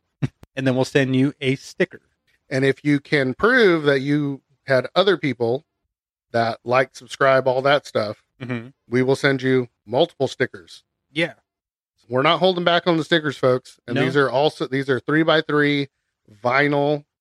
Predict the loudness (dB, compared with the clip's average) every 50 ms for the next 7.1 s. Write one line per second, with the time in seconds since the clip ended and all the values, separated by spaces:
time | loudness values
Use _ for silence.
0 | _ _ -2 -2 0 2 2 0 0 -2 -4 -4 -4 -4 -4 -4 -8 -14 -12 -12
1 | -12 -12 -12 -16 -20 _ -6 -4 -4 -2 -2 -4 -6 -4 -2 -2 -2 -2 -2 -4
2 | -6 -4 -4 -2 0 0 2 2 2 2 2 2 2 2 2 0 0 -2 -2 -2
3 | 0 0 -2 -2 0 2 2 2 2 0 -2 -8 -10 -10 -10 -12 -12 -10 -8 -8
4 | -6 -2 -2 -2 -2 -2 -4 -8 -8 -6 -4 -4 -2 -2 -2 -4 -4 -4 _ 0
5 | 0 2 2 2 2 2 0 0 -4 -8 -6 -2 0 0 0 2 2 2 2 4
6 | 2 2 2 0 0 0 -2 -2 0 -2 -6 -6 -4 -4 -4 -4 -2 0 -2 -2
7 | -2 -4